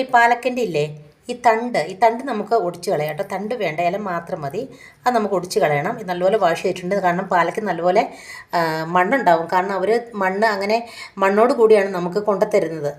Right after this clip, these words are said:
അപ്പം നമ്മളതൊക്കെ നല്ലപോലെ ഒരു അഞ്ച് മിനിറ്റ്, നിങ്ങൾക്ക് കഴുകിയെടുക്കാൻ ബുദ്ധിമുട്ട്, ഒരു ടു മിനിറ്റ്സ് നിങ്ങൾ വെള്ളത്തിൽ ഇട്ട് വെച്ചാൽ മതി. അപ്പം നമ്മുടെ ആ മണ്ണൊക്കെ വെള്ളത്തിലേക്ക് താന്ന് പോയിട്ട്, ആ, ഈ മീൻസ് മണ്ണെല്ലാം കംപ്ലീറ്റ് പോകും. പിന്നെ കുറച്ച് ലെമൺ, ലെമൺ ജ്യൂസ്, ലെമൺ ഇതിനകത്ത് നമ്മൾ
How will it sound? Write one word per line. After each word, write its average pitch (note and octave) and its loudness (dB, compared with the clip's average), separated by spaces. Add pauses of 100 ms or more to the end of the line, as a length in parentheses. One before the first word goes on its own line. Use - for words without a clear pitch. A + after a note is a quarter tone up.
(120)
അപ്പം G#3 0
നമ്മളതൊക്കെ G3 0 (440)
നല്ലപോലെ G3 4 (160)
ഒരു A3+ 2
അഞ്ച് A#3+ 2
മിനിറ്റ്, C4 -2
നിങ്ങൾക്ക് C4 -2
കഴുകിയെടുക്കാൻ B3 2
ബുദ്ധിമുട്ട്, A3+ -2
ഒരു A3 -10
ടു C#4+ 0 (140)
മിനിറ്റ്സ് B3+ -2
നിങ്ങൾ A3+ 0
വെള്ളത്തിൽ G3 2
ഇട്ട് - -2
വെച്ചാൽ F#3+ 0
മതി. F3 2
അപ്പം G3 -4
നമ്മുടെ F#3+ 0 (400)
ആ F#3+ 4 (120)
മണ്ണൊക്കെ F#3+ 2
വെള്ളത്തിലേക്ക് F#3 0
താന്ന് F3+ 0
പോയിട്ട്, F3 2 (580)
ആ, G3 0 (280)
ഈ G#3 8 (200)
മീൻസ് G3 0 (420)
മണ്ണെല്ലാം G#3+ 4 (100)
കംപ്ലീറ്റ് G#3 2
പോകും. D3+ -4 (300)
പിന്നെ C4+ 0 (100)
കുറച്ച് A#3+ 0
ലെമൺ, D#3 2 (200)
ലെമൺ G3+ -2 (100)
ജ്യൂസ്, G#3+ -2 (300)
ലെമൺ G3 0
ഇതിനകത്ത് F#3 -4
നമ്മൾ E3+ -2